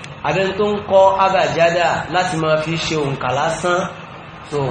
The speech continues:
tẹ́ni tó ń lò láti máa fi ṣe òǹkà lásán, kò sí nǹkan kan. Tí kò máa fi ṣe times, kò sí nǹkan kan. Àbẹ́ni tó ń lò láti máa fi wo nǹkan, tọ́, náà láti kà wọ́n pé òun náà ara tó ń pè ní alkahana ni,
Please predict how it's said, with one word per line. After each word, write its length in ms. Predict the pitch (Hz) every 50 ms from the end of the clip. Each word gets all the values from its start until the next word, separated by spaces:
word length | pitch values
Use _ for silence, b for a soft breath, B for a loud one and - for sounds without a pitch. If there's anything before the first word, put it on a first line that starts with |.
| 117 - - - - - - -
tẹ́ni 220 | - 185 202 208
tó 100 | 240 233
ń 120 | 226 220
lò 120 | 226 220 214
láti 180 | 214 214 214 202
máa 120 | 190 190 190
fi 80 | 202
ṣe 120 | 196 208 208
òǹkà 220 | 208 202 185 160
lásán, 320 | 160 170 180 - 190 196 190
kò 120 | - - 147
sí 120 | 139 143
nǹkan 180 | 139 143 135 135
kan. 160 | 139 131 131 131 - - - - - - - - - - - - - - - - -
Tí 100 | - - 170
kò 100 | - 180
máa 140 | 165 160 156
fi 60 | 170
ṣe 100 | 156 156 156
times, 300 | 185 180 180 175 156 - -
kò 120 | - 143
sí 80 | 135 -
nǹkan 160 | - 147 139 143
kan. 160 | 143 143 143 143 - - - - - - - - - -
Àbẹ́ni 280 | 156 185 214 220 220 220
tó 100 | 254 254 240 233
ń 140 | 233 240 247
lò 100 | 233 214
láti 300 | 220 220 220 214 214 202
máa 280 | 196 208 208 202 196 190 190
fi 220 | 185 190 - 202 214 214 208
wo 200 | 196 180 185 185 180
nǹkan, 360 | 165 151 - - 185 180 185 185 - - - - - - - - - - - - -
tọ́, 200 | - 160 175 170 - - - - - - - - - - -
náà 140 | 175 170
láti 220 | 156 147 135 139 143
kà 120 | - 147 135
wọ́n 160 | 143 147 143
pé 100 | 165 165
òun 240 | 160 139 147 147 156 170
náà 140 | 180 180 165
ara 220 | 156 156 156 156 151 151 151 151
tó 100 | 151 170
ń 80 | 175 170
pè 140 | 165 175 147
ní 160 | 143 151 156 156 156 156 156 156 - - - - - - - - -
alkahana 640 | 139 131 131 - 135 127 127 135 151 160 160 156 139
ni, 180 | 131 123 117